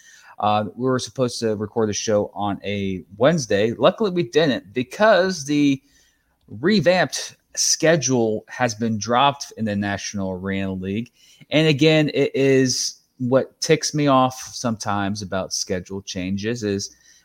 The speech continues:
we saw this last year, but in the opposite. Last year, we had fourteen game season for two teams. And the other five teams in the league,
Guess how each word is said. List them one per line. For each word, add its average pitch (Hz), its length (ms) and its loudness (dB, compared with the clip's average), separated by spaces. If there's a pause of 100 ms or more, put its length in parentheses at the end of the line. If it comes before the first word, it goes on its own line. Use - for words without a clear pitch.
we 110 80 0
saw 131 260 6
this 135 220 2
last 117 440 4
year, 117 440 0
but 117 140 2
in 135 100 2
the 131 120 0 (100)
opposite. 185 600 -2 (280)
Last 135 460 4
year, 117 220 2
we 117 160 0
had 107 320 0
fourteen 107 520 -2
game 101 260 -2
season 135 440 -2
for 143 140 -4
two 220 200 -2
teams. - 580 -8 (420)
And 131 540 4 (380)
the 123 100 2
other 135 440 4 (180)
five 117 320 4
teams 113 420 -2
in 107 100 -2
the 107 60 -2
league, 113 400 -2